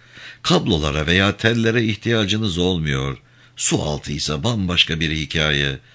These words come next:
Su molekülleri kısa dalga sinyallerin enerjisini emer. Bir uzun dalga sinyali için ise dev bir anten gerekir.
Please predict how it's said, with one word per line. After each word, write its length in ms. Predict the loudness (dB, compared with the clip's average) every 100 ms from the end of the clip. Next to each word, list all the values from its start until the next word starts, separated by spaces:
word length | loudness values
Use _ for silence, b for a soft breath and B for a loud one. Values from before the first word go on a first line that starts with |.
| B B B
Su 220 | -2 2 4
molekülleri 720 | 4 4 2 0 2 2 0
kısa 320 | 0 -2 0
dalga 300 | 0 0 0
sinyallerin 680 | 0 2 2 2 2 0 0
enerjisini 680 | 0 2 2 0 -2 0 0
emer. 460 | 0 2 0 -2 -6 B B B
Bir 200 | 4 4
uzun 400 | 2 2 2 2
dalga 300 | 2 2 0
sinyali 540 | 0 0 2 2 2 2
için 240 | 2 2
ise 320 | 2 0 2
dev 300 | 4 2 2
bir 120 | 0 0
anten 420 | 0 0 0 0
gerekir. 720 | 2 0 0 0 -2 -2